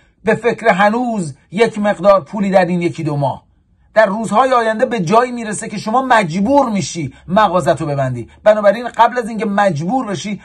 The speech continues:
مغازه رو ببند، به اعتصابات بپیوند. در کف خیابونها خون جوانان شانزده ساله ما داره ریخته می‌شه. امروز یکی از مهمترین روزهاست.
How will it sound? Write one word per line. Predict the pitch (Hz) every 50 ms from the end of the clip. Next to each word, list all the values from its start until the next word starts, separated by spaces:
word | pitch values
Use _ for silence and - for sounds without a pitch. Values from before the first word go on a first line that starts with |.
| _ _
مغازه | 156 180 202 202 180 185 156 196 196
رو | 202
ببند، | 190 202 202 190 185 160
به | 190
اعتصابات | 202 196 180 135 180 - 190 185 170 190 202 151 143
بپیوند. | 165 165 180 202 175 156 147 127 101 - - _ _ _ _ _ _ -
در | 208 208 185
کف | - - - 262 262 262 262 247
خیابونها | - - 240 233 220 208 208 196 208 247 220 - - -
خون | - - - - 254 269 262 254
جوانان | 196 190 214 208 202 208 202 214 233 240 233
شانزده | 185 - 220 208 202 202 190 165 165 208 185
ساله | 143 - - 208 196 214 233 226
ما | 208 208
داره | 196 190 190 190
ریخته | 185 180 156 - - 190
می‌شه. | 170 147 131 - 120 98 - _ _ _ _ _ _ _ _ _ _ _ _ _ _ _ _ _ _ _
امروز | - 226 220 220 269 277 269
یکی | 262 190 247 247
از | 196 185 196
مهمترین | 214 226 247 233 214 240 226 214 - 226 226 220 220 208
روزهاست. | 202 226 214 160 160 196 233 226 - - - - _